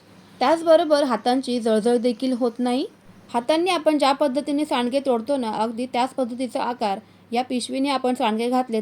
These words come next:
तसाच आलेला आहे आणि अगदीच पटापट हे सांडगे घालून तयार होतात. आता बऱ्याच जणांचं काय होतं ना, की हे सांडगे वाळल्यानंतर रंग बदलतो, तर त्यासाठी काय करायचं हे सुद्धा मी सांगते. सांडगे बनवल्यानंतर अगदी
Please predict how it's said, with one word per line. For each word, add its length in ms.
तसाच 280
आलेला 320
आहे 280
आणि 220
अगदीच 360
पटापट 440
हे 120
सांडगे 480
घालून 400
तयार 240
होतात. 320
आता 200
बऱ्याच 380
जणांचं 360
काय 240
होतं 240
ना, 160
की 120
हे 160
सांडगे 380
वाळल्यानंतर 840
रंग 300
बदलतो, 560
तर 60
त्यासाठी 460
काय 200
करायचं 480
हे 160
सुद्धा 260
मी 120
सांगते. 340
सांडगे 320
बनवल्यानंतर 800
अगदी 300